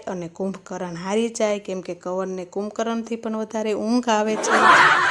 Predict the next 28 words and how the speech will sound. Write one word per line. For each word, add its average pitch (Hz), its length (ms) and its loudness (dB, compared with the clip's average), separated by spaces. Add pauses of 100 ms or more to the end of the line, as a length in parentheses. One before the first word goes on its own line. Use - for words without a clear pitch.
(320)
ચા 190 200 2
બની 196 280 -2
ગઈ 196 180 -4
તો 190 140 -6
આપણે 185 240 -6
ચા 190 260 -4
પીવા 190 320 -4
માટે 185 320 -6
બેહી 214 360 -4
ગયા 226 240 -4
સેવી, 220 320 -6
તો 208 140 -10
હાલો 185 300 -4
બધા 180 320 -10
ચા 202 240 -6
પીવા 226 340 -4
માટે. 226 360 -6 (560)
અને 185 180 -8
આપણે 180 280 -6
અહીંયા 185 260 -6
આવીને 185 340 -4
જોયું 208 320 0
ત્યાં 180 220 -6
તો 185 80 -2
અહીંયા 175 400 -4
હીરો 196 280 0
તૈયાર 196 540 0
થઈ 214 240 -4